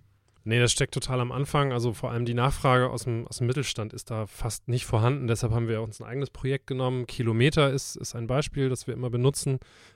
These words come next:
Dafür haben wir eine App rausgebracht, also eine, eine, eine Mobile-App. Ähm, wir haben Alexa-Skill entwickelt und testen halt ganz viel an eigenen Dingen. Ich glaub, Voice hat noch richtig viel Zukunft. Wo es im Moment durchschlägt, ist halt im,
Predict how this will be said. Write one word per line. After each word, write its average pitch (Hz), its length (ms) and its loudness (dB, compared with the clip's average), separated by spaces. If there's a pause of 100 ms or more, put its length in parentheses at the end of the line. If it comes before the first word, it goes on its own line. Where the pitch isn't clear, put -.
Dafür 120 220 2
haben 120 120 6
wir 113 60 4
eine 117 100 2
App 156 180 4
rausgebracht, 139 640 0
also 113 140 -8
eine, 110 180 -8
eine, 113 260 -8
eine 110 120 -4
Mobile-App. 131 600 -2 (520)
Ähm, 117 260 0
wir 117 140 -2
haben 113 160 -4
Alexa-Skill 120 640 -2
entwickelt 117 600 -4
und 113 180 -10
testen 120 320 -4
halt 113 160 -2
ganz 110 180 -6
viel 127 240 -2
an 113 100 -6
eigenen 120 420 2
Dingen. 123 340 6 (640)
Ich - 120 -6
glaub, 139 220 6
Voice 135 260 6
hat - 120 -2
noch 135 260 -2
richtig 139 520 -2
viel 123 120 -4
Zukunft. - 680 -2 (420)
Wo 131 220 2
es 143 100 2
im 147 60 2
Moment 135 300 2
durchschlägt, 160 460 0
ist - 200 -8
halt 135 160 -4
im, 117 500 -8